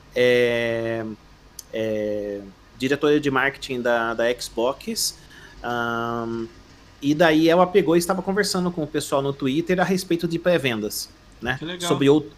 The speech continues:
Speaker 1: sobre outros países, né? Em ou-, em, é, para outros, para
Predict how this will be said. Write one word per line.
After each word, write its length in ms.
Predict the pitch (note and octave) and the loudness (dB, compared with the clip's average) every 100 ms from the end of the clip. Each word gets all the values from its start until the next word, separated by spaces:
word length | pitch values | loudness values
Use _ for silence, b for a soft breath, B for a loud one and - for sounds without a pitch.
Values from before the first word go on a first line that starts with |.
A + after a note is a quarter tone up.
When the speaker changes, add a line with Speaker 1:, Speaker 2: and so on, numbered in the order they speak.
| - - - | -20 -14 -8
Speaker 1:
sobre 220 | C#3 D3 | 2 4
outros 280 | D3+ D3+ - | 4 2 2
países, 520 | F3+ D3+ C3+ A2+ A2 | 4 4 2 0 -4
né? 100 | C#3 | -2
Em 140 | D3 C#3+ | -2 -2
ou-, 200 | D3+ - - | -4 -6 -6
em, 160 | D3+ | -4
é, 200 | C3 A#2+ - - | -2 -6 -8 -4
para 220 | - D#3+ D3 | 2 6 6
outros, 300 | C#3+ C#3+ - | 4 -2 -4
para 520 | D3 D#3 D3 A2 | 2 4 4 2